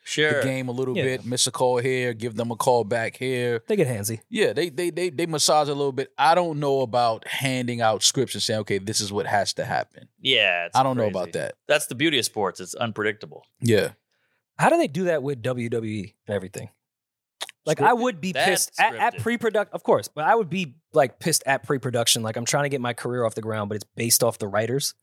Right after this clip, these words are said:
Speaker 2: Mm-hmm.
Speaker 1: Right.
Speaker 3: Like, how do you become The Rock? Like, did everyone just decide this guy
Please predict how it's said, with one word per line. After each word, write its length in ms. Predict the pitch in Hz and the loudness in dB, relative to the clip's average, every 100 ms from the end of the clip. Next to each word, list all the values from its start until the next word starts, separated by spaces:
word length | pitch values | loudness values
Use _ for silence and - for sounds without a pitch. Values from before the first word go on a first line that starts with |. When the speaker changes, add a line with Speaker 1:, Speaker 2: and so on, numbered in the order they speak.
| _ _ - | _ _ -4
Speaker 2:
Mm-hmm. 140 | 117 110 | -2 2
Speaker 1:
Right. 480 | 113 120 120 120 113 | 4 4 4 2 0
Speaker 3:
Like, 120 | 160 | 0
how 160 | 208 262 | 2 2
do 80 | |
you 160 | 269 247 | 2 -2
become 560 | 156 - 160 - 185 156 | -4 -8 -4 -2 0 0
The 100 | 139 | 0
Rock? 480 | 123 131 - - | 2 0 -2 -4
Like, 220 | 127 110 110 | 0 0 0
did 200 | 123 120 | -8 -4
everyone 260 | 160 180 175 | -2 0 -2
just 200 | 160 147 | -2 -2
decide 480 | 135 151 147 139 117 | 0 2 2 0 0
this 180 | 139 | 0
guy 480 | - 135 127 117 117 | 2 4 4 2 -4